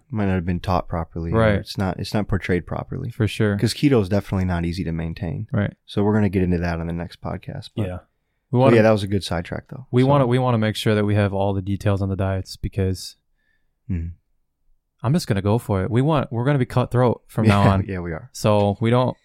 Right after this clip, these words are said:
Speaker 1: There are certain ways to eat that are better than others, and we're
Speaker 2: Right.
Speaker 1: just gonna be pretty blunt about it. And there's a way to eat that's a lifestyle that you don't,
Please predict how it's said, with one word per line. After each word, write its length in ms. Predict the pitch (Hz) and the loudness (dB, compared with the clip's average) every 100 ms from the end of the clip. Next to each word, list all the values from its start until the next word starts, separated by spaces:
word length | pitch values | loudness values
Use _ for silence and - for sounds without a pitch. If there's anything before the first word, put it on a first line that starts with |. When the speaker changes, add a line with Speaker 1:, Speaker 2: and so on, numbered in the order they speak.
| _ _ _ _ - | _ _ _ _ 0
Speaker 1:
There 180 | 113 | 4
are 60 | 127 | 4
certain 300 | 123 123 117 | 4 4 4
ways 200 | 107 104 | 2 2
to 80 | - | -2
eat 260 | - 98 - | -2 -2 -2
that 120 | 95 | -2
are 80 | 90 | -2
better 260 | 85 90 92 | 0 0 0
than 140 | 90 | -2
others, 280 | 87 82 85 | -2 -4 -6
and 60 | 90 | 0
we're 60 | 107 | 0
Speaker 2:
Right. 40 | 92 | 0
Speaker 1:
just 120 | - | -2
gonna 140 | 101 | -4
be 180 | 87 87 95 _ _ | -4 -6 -8 _ _
pretty 180 | - 98 | -2 0
blunt 260 | 87 90 85 | 0 0 0
about 260 | 78 80 | -2 -6
it. 120 | 87 - | -8 -6
And 140 | 92 | -4
there's 140 | 92 87 | -2 -2
a 60 | |
way 180 | 92 98 | 0 0
to 60 | 98 | 0
eat 280 | 92 95 - | -2 -6 -6
that's 160 | 90 | -8
a 40 | 90 | -6
lifestyle 580 | 87 90 - 87 87 87 | -4 -6 -6 -6 -4 -4
that 120 | 87 | -6
you 80 | 95 | -4
don't, 180 | 101 | -6